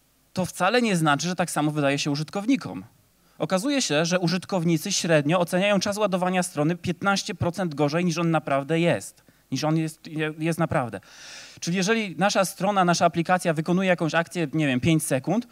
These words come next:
to użytkownik powie, że no przynajmniej ponad sześć sekund czeka. To jest jego odbiór.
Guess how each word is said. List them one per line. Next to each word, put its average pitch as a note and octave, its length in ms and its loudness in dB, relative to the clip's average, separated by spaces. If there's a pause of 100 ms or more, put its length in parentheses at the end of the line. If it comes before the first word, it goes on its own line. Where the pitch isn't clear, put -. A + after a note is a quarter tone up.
(240)
to G3+ 120 -2
użytkownik G3 580 0
powie, E3+ 260 0
że E3 160 2
no F#3 140 0
przynajmniej F#3+ 360 0
ponad G3 280 2
sześć - 280 -6
sekund F3 300 -2
czeka. B2+ 280 -2
To F#3+ 120 -4
jest F3+ 140 -2
jego E3+ 220 0
odbiór. B2+ 440 -4